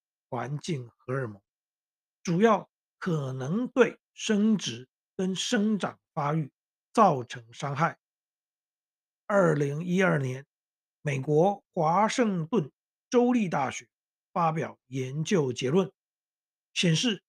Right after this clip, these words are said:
双酚 A 会让母猴子卵子的染色体异常。随着越来越多的实验数据出炉，世界主要国家，包括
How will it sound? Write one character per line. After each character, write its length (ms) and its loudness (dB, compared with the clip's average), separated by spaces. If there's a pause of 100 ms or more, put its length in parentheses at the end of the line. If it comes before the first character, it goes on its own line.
(200)
双 400 4
酚 300 -2
A 280 -2 (300)
会 160 4
让 260 2 (300)
母 320 2
猴 300 0
子 260 -4 (360)
卵 540 -2
子 260 -14
的 200 -12 (180)
染 440 -4
色 400 -2
体 200 -20 (320)
异 140 -4
常。 200 -10 (1200)
随 260 0
着 220 -2 (340)
越 280 6
来 220 0
越 200 2
多 200 0
的 260 -6
实 560 -6
验 280 2
数 260 -4
据 200 -8
出 180 -6
炉， 220 -6 (520)
世 220 0
界 260 -2 (160)
主 220 -16
要 280 -2
国 200 -2
家， 320 -2 (540)
包 140 2
括 300 0